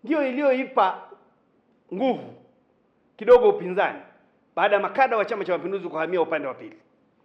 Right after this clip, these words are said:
Kwa hiyo nataka kusema kati ya elfu mbili, ma-, kati ya tisini na mbili hadi sasa au tisini na tano mpaka sasa, vyama vya upinzani nchini havijafanikiwa kujijenga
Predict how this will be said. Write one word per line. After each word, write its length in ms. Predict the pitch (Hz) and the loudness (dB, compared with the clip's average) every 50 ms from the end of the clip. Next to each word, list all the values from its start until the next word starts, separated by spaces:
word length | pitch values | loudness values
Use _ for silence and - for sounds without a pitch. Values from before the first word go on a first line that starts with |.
| _ _ _ _ _ _ _ _ _ _ - | _ _ _ _ _ _ _ _ _ _ 4
Kwa 100 | - 277 | 4 4
hiyo 100 | 277 302 | 4 4
nataka 60 | 277 | -2
kusema 300 | 285 269 330 302 247 196 | -2 2 2 2 2 0
kati 360 | - - - 311 339 339 294 | -4 -4 -2 -4 -2 -2 2
ya 60 | 277 262 | 0 0
elfu 160 | 269 254 254 | 0 0 -4
mbili, 360 | 254 294 294 277 277 269 - 233 | -2 -2 -2 -2 -4 -6 -6 -8
ma-, 100 | 254 240 | -8 -6
kati 200 | 262 269 254 254 | -4 -4 -2 -2
ya 60 | 240 | -2
tisini 220 | - 254 254 254 | -4 -4 -8 -4
na 100 | 233 226 | -4 -2
mbili 400 | 226 220 240 254 262 247 262 277 - - _ _ _ _ _ _ _ _ _ _ _ _ _ | -2 -4 -6 -6 -6 -6 -8 -10 -12 -18 _ _ _ _ _ _ _ _ _ _ _ _ _
hadi 260 | - - 220 220 196 | -2 0 0 0 0
sasa 320 | 175 - 190 135 - - - - _ _ _ _ _ _ | -2 -2 -2 -2 -2 -6 -18 -20 _ _ _ _ _ _
au 120 | - 175 185 | -6 -6 -6
tisini 160 | - - 240 | -6 -4 -4
na 100 | 214 190 | -4 -2
tano 240 | - 220 208 208 196 | -2 -2 -2 -2 -4
mpaka 240 | - 226 208 185 175 | -4 -4 -4 -4 -4
sasa, 280 | 180 165 135 - - - _ _ _ _ _ _ _ _ _ _ _ _ _ _ _ _ _ _ _ _ _ _ _ _ _ _ - _ _ - | -6 -6 -8 -8 -14 -20 _ _ _ _ _ _ _ _ _ _ _ _ _ _ _ _ _ _ _ _ _ _ _ _ _ _ -20 _ _ 2
vyama 300 | 160 220 277 302 294 269 | 4 6 6 6 4 6
vya 120 | 226 240 | 6 4
upinzani 460 | 202 160 220 202 190 233 214 190 170 | 4 4 0 0 2 2 2 2 0
nchini 440 | 160 143 - 180 156 135 247 208 240 - _ _ _ _ _ _ _ _ _ _ _ _ _ _ _ _ _ _ _ | -4 -6 -8 -10 -12 -12 -12 -14 -16 -18 _ _ _ _ _ _ _ _ _ _ _ _ _ _ _ _ _ _ _
havijafanikiwa 760 | - 208 214 196 285 277 269 240 - 226 208 202 - - 233 196 | -4 -4 -4 -4 -2 2 2 2 2 2 -2 -2 0 -2 -2 -2
kujijenga 640 | 196 190 165 165 151 165 202 208 170 143 127 101 | -2 -6 -8 -8 0 4 4 4 4 2 -4 -10